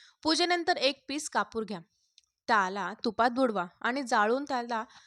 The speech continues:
त्याचा धूर संपूर्ण घरात प्रत्येक खोलीत फिरवा. या उपायाने दोन फायदे आहेत. पहिले, तुमच्या घरातील नकारात्मक ऊर्जा बाहेर जाईल आणि दुसरे, रोज कापुराची आरती संपूर्ण घरात दाखवल्याने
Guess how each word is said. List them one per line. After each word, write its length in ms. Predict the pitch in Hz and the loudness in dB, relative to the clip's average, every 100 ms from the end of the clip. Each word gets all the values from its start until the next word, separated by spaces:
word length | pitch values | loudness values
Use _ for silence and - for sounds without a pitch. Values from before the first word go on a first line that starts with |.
| _ | _
त्याचा 260 | - 269 311 | -8 -6 -6
धूर 260 | 262 277 311 | -6 -8 -8
संपूर्ण 500 | 285 226 247 277 302 | -8 -8 -6 -2 -2
घरात 300 | 254 220 202 | -2 -6 -6
प्रत्येक 400 | - 262 - 339 | -4 -4 -4 -8
खोलीत 260 | - 220 214 - | -4 -4 -4 -6
फिरवा. 240 | 233 170 - _ _ _ _ _ | -10 -10 -14 _ _ _ _ _
या 160 | 220 226 | 0 2
उपायाने 600 | 240 233 254 240 208 208 233 | 4 6 6 6 2 -4 -4
दोन 320 | 214 240 302 | 2 2 2
फायदे 300 | 285 208 175 | 0 -4 -4
आहेत. 160 | 175 - _ - - - - | -10 -14 _ -20 -20 -2 4
पहिले, 280 | 311 339 | 6 6
तुमच्या 320 | 370 349 339 339 | 0 -2 0 0
घरातील 420 | 311 277 277 302 | 2 0 0 -4
नकारात्मक 680 | 269 214 233 254 262 269 269 | -4 -2 0 0 -2 -6 -4
ऊर्जा 300 | 226 202 254 | -4 -2 -2
बाहेर 340 | 247 190 196 196 | -2 -2 -4 -6
जाईल 240 | 185 175 - _ _ - | -6 -8 -14 _ _ -6
आणि 180 | 214 240 | -4 -2
दुसरे, 480 | 202 208 254 233 190 | -2 0 4 4 4
रोज 300 | 240 320 - | 4 4 4
कापुराची 560 | 254 - 262 262 311 | 2 2 0 0 0
आरती 340 | 233 208 208 226 | 0 -2 -4 -6
संपूर्ण 460 | 247 233 262 294 | -6 -6 -6 -6
घरात 240 | 269 240 220 | -4 -4 -4
दाखवल्याने 1040 | 233 226 - - - - 254 254 226 | -4 -8 -10 -20 -10 -2 0 2 -2